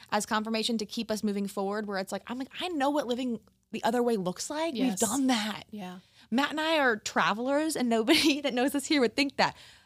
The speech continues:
Speaker 1: That's all we did and do. Well, our life looks entirely different. And somebody's like, and so if I would have set plans and goals for my travel, which I wanted to, I, I would be disappointed because of what my family looks like right now and how I can't.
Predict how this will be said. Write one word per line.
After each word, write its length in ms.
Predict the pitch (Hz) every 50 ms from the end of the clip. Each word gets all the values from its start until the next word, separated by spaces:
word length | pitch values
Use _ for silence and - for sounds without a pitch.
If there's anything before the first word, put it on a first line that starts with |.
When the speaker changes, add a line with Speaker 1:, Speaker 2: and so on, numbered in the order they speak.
| _ -
Speaker 1:
That's 120 | - - - _ -
all 300 | - 294 311 320 311 302
we 160 | 277 277 262
did 420 | 214 190 - 226 269 302 320 269 -
and 240 | - 220 226 220
do. 540 | 190 214 247 320 349 302 202 - - - - - - - - _
Well, 100 | - -
our 160 | - 302 349 349
life 280 | 285 294 330 330 -
looks 160 | 277 285 -
entirely 500 | 277 240 240 - - 269 285 311 311 285
different. 340 | 240 247 262 - 269 226 147 214
And 200 | 233 220 - -
somebody's 320 | 285 269 262 285 277 240
like, 180 | 254 220 208 - - - - -
and 100 | 262 247
so 60 | 277
if 60 | 262 -
I 140 | - 285 349
would 120 | 359 277
have 80 | 294 277
set 340 | - - 262 - - - -
plans 340 | - 269 254 262 277 269 262
and 100 | 226 220
goals 340 | 220 214 240 262 285 285 -
for 80 | 247
my 120 | 220 196 190
travel, 380 | - - 208 - - 233 285
which 160 | 285 262 - -
I 60 | 196
wanted 300 | 202 214 233 285 320 277 - 233
to, 300 | 190 180 185 214 233 233 - - - - _ _ _ _ -
I, 220 | 196 247 277 262 - - _ _ -
I 100 | - 254
would 120 | 349 370 254
be 180 | 262 202 - _ _
disappointed 800 | - 247 254 - - 220 208 - - - 226 226 233 226 214 196
because 240 | - 175 - 220 185
of 100 | 185 170
what 120 | 170 -
my 100 | - 180
family 260 | 180 - 175 160 165 156
looks 200 | - - - -
like 140 | - -
right 120 | - - -
now 280 | - - - - 185 - _ _ _ _ _
and 140 | 190 190 185
how 160 | 180 220 202
I 100 | 180 -
can't. 380 | - - - 180 135 95 -